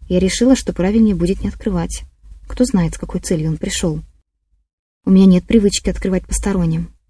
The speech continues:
Булат подносит губам чашку и разворачивается. Сейчас в его глазах я впервые вижу нечто,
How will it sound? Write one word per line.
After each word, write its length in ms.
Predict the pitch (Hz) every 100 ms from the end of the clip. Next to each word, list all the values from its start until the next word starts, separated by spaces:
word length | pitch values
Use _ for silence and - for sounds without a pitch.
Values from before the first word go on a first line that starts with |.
| _ _ _ _ _ _
Булат 320 | 180 185 254
подносит 440 | - 185 190 180 180
губам 320 | 185 185 180
чашку 380 | 180 226 - 190
и 20 |
разворачивается. 840 | 175 180 196 160 - 165 160 - 175 _ _ _ _ -
Сейчас 320 | - - 214
в 60 | -
его 140 | 196
глазах 380 | 190 196 196 269 -
я 60 |
впервые 360 | 180 202 202 220
вижу 200 | 196 202
нечто, 480 | 202 254 - 185